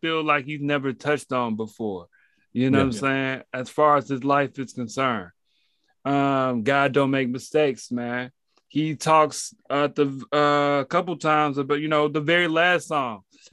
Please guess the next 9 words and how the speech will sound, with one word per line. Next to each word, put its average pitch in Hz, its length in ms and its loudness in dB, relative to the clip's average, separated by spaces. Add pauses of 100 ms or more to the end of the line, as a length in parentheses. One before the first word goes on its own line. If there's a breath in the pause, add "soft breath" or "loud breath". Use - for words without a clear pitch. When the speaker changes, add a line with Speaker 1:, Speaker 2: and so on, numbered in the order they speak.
(100)
Speaker 1:
God 147 260 4
Don't 151 140 4
Make 156 160 -2
Mistakes, 165 600 -4 (240)
produced 151 400 0
by 156 200 4
Alchemist, 131 600 0 (240)
where, 151 580 4
um, 143 580 -2